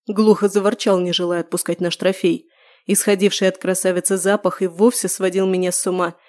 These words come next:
и я не мог им надышаться. А после её тихого, мелодичного «Ой, котик», понял, что пропал. Напрочь. И порву на части любого, кто посмеет претендовать на моё сокровище.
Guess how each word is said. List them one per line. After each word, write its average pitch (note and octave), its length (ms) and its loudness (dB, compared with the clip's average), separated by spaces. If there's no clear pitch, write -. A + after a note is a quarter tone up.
и F#3 100 0
я G#3 160 4
не G#3 100 4
мог G3 220 2
им F#3+ 140 2
надышаться. F#3+ 720 -4
А F#3+ 120 -2
после G3+ 400 4
её G3 140 0
тихого, F#3+ 460 -2
мелодичного F#3+ 880 0
«Ой, C#4+ 300 0
котик», B3 680 0
понял, G3+ 360 6
что F#3 240 -2
пропал. F3 600 -4
Напрочь. G3 580 -2
И A3+ 80 2
порву G3+ 380 4
на G3 140 4
части F#3 340 -4
любого, G3 500 2
кто - 200 -8
посмеет F3+ 460 -4
претендовать F#3+ 680 0
на G3 80 2
моё F#3 180 2
сокровище. F3 760 -4